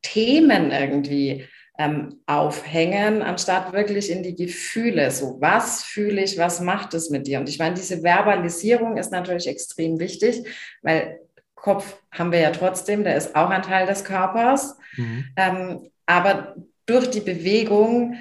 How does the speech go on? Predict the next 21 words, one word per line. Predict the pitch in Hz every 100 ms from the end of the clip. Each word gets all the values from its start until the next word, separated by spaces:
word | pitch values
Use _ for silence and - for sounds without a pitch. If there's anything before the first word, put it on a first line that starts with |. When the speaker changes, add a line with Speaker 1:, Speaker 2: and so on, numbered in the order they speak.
| - _
Speaker 1:
können | - 214 226
diese | 214 214 208 196 196 190 196 196 _ -
ganzen | 196 233 240 220 214
blockierten, | 180 175 - 240 254 214 214 214 214 - -
begrenzten | 196 180 180 214 247 - 202
Sachen, | 202 208 214 190
also | - 175 208
da | 170
fühlst | - - 302 427 427 208
du |
dann | 170 156
auf | 143 160
einmal, | - 170 208 208 202 202 - - -
ähm, | 185 190 190 175
auch, | - 180 202 165 -
das | 170
hatte | 170 165
ich | 165
jetzt | 165 -
am | 147
Wochenende, | 156 226 254 - 202 208 220 233 240